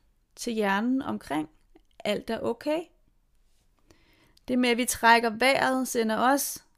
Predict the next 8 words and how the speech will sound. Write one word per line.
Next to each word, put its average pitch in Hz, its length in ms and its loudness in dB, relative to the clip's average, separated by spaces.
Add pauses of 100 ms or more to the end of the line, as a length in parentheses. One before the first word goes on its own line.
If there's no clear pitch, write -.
(320)
altså 208 160 -10
dybe 233 360 -6
vejrtrækninger, 240 680 -2
sender 233 300 -6
også 285 280 0
signal 254 420 -4
til 254 140 -8
hjernen 233 500 -4